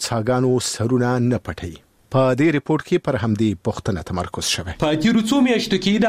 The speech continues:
Speaker 2: افغانستان په جنوب کې ژورو څاګانو ته د ماشومانو د لویدو څو پیښې شوې دي چې د ګڼو ماشومانو ژوند یې هم واخیستلی. په افغانستان کې ژورو څاګانو ته د ماشومانو د لویدنې وروستۍ پیښه د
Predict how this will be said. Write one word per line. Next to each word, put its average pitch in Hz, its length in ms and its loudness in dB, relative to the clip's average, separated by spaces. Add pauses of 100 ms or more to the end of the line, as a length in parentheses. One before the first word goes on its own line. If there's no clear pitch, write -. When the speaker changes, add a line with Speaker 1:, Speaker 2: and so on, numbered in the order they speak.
Speaker 2:
افغانستان 175 640 0
په 131 140 4
جنوب 180 280 2
کې 160 520 0
ژورو 214 420 2
څاګانو 151 480 2
ته 190 240 4
د 143 140 2
ماشومانو 139 540 2
د 160 140 0
لویدو 127 320 4 (120)
څو 175 80 2 (120)
پیښې 147 380 2
شوې 104 260 2
دي 95 100 2 (520)
چې - 140 0
د 127 120 2
ګڼو 123 240 2
ماشومانو 117 560 2
ژوند 131 260 4
یې 110 140 4
هم 120 400 2
واخیستلی. 104 720 0 (320)
په - 240 -2
افغانستان 208 560 0
کې 220 160 4
ژورو 185 280 2 (120)
څاګانو 151 440 2
ته 196 160 2
د 151 140 2
ماشومانو 151 540 2
د 185 180 2
لویدنې 160 580 4
وروستۍ 165 400 2 (100)
پیښه 147 280 2 (400)
د 135 120 2